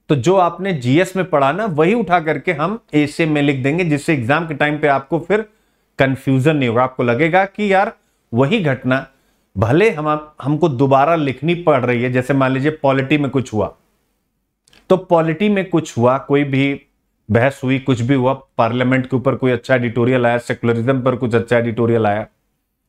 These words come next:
सिटीजनशिप अमेंडमेंट पे कोई बातचीत हुई,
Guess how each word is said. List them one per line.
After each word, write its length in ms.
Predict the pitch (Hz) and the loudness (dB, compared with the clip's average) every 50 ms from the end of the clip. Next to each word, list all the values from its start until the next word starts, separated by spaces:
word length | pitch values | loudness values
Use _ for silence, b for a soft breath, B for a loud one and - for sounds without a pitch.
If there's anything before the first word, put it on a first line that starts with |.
| _ _ _ _ _ | _ _ _ _ _
सिटीजनशिप 760 | - - 147 143 156 156 156 - 160 143 131 147 135 135 - _ _ _ - | -2 0 0 2 0 -2 0 0 -2 0 2 0 0 0 -4 _ _ _ -2
अमेंडमेंट 460 | 127 131 127 135 147 160 165 160 - | 0 2 2 2 2 2 0 0 0
पे 60 | 160 | -2
कोई 300 | 151 156 156 143 143 - - 120 | -2 0 0 0 0 0 0 2
बातचीत 480 | 120 127 131 - - - - - - | 2 2 2 0 -2 -4 -4 -4 -2
हुई, 280 | 127 123 123 127 123 | -2 -2 -2 -4 -6